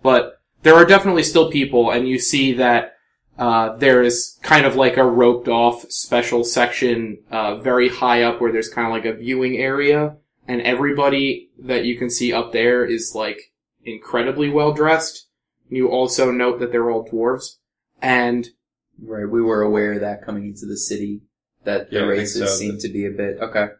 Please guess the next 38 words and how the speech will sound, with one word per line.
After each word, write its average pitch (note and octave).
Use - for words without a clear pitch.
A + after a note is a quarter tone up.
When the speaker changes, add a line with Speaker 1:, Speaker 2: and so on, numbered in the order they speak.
Speaker 1:
Um, A#2+
and C#3+
then C#3+
if C#3+
you C#3
look D#3
around, C#3
you C3+
would C3+
kind F3
of E3
just C#3+
get C3+
a B2
sense B2+
for, A#2+
uh, A2+
the B2+
wealthiest C3
people B2
are B2
the B2
ones A#2+
closest B2
to A#2+
the A#2
actual A#2
floor, F3+
uh, B2+
with A#2+
the B2+
exception A#2+
of A2
that G#2
box G#2+
for, A#2
like, G#2
the, G2